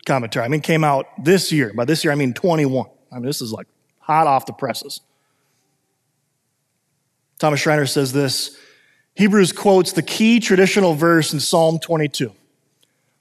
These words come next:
the verse where the story changes. Throughout Psalm twenty-two, the speaker,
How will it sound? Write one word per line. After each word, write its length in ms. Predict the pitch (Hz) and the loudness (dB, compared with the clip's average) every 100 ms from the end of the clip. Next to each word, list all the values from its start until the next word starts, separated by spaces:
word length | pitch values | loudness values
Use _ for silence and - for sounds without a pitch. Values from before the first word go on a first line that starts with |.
| - | 0
the 120 | 180 | 2
verse 380 | 165 220 254 233 | 4 4 4 2
where 100 | 226 | 2
the 80 | |
story 460 | 185 - 226 196 190 | 2 0 2 4 2
changes. 460 | - 185 165 135 - | 2 0 0 -2 -2
Throughout 420 | 190 190 269 269 | 2 4 4 2
Psalm 380 | - 247 240 233 | 2 4 4 4
twenty-two, 500 | 226 214 180 196 165 | 2 2 2 2 2
the 100 | 160 | 0
speaker, 640 | - - 269 - 123 160 | -2 2 2 2 -6 -12